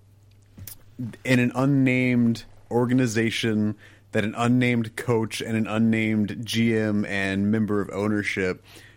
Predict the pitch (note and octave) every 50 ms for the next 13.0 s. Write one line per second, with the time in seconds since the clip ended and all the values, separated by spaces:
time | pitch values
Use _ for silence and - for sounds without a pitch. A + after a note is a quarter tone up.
0 | - - - A#2 G2+ - A#2 A#2 A#2 A2 F#2+ F2+ F2+ G#2+ A#2 C3 B2 A2 F#2+ G2+
1 | G2+ - - A2+ G2+ - G#2 G2 G2 F#2+ F#2 F#2 F2+ F2+ F2+ - - - G2+ G#2
2 | G2 F2+ F2 E2+ E2+ - - - - - - - - - - - - A2+ - -
3 | C#3 F3+ G3 D#3+ - B2 G2+ F2+ F2 F2 G2 D#3+ A3 F3+ E2+ D2 B1 A#1 - -
4 | - - - - - - - - - A#2 A2+ - A2+ G#2+ G#2 F#2+ F2+ F2+ E2 F2+
5 | E2+ E2 D2+ F2+ G#2 - - - - _ _ - - A2+ A2+ A2+ A2+ A2 A2 A2
6 | G#2+ G#2+ G#2+ G2+ G2 - A#2+ A2 A#2 A#2+ G#2+ F#2+ - - - - - B2 A#2+ F#2+
7 | A#2+ C#3 D#3 D3+ C3+ B2 A2+ A2 A2 - - G#2 G#2+ G#2+ G#2+ G#2+ - A2 B2+ C3+
8 | D#3 F3+ G3 G3+ F#3 E3 D3 C3 A#2 A2+ G2+ - A2+ A2 A2 G#2 G2 F#2+ F#2 -
9 | - G2+ F#2 G2+ G2 F#2 - - - D3 D3 C#3 C3+ B2 A2 - - - B2+ A2+
10 | - - - A#2+ A2+ - - G2 - - - A#2+ A#2 G#2+ G2 F#2 F2 F2 - -
11 | - - - - - - - A#2 A#2 A#2+ A#2+ A#2 G#2 A2+ A2 A2 G#2 - - -
12 | - - - - F2 G2+ C3 E3+ F3 C3+ - - - G2+ G#2+ G#2 F#2+ - - -